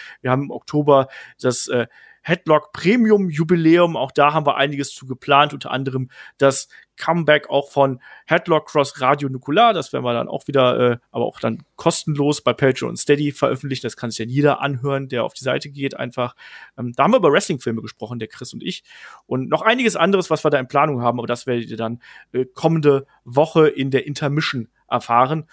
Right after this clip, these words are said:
Und hier geht's dann weiter erstmal morgen mit dem Helden aus der zweiten Reihe über Cesaro. Ist ein älterer Podcast, aber ich hab mir gedacht,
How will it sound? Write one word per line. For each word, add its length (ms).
Und 200
hier 180
geht's 140
dann 120
weiter 200
erstmal 200
morgen 440
mit 180
dem 400
Helden 260
aus 120
der 80
zweiten 240
Reihe 260
über 260
Cesaro. 800
Ist 100
ein 80
älterer 280
Podcast, 580
aber 100
ich 80
hab 120
mir 80
gedacht, 320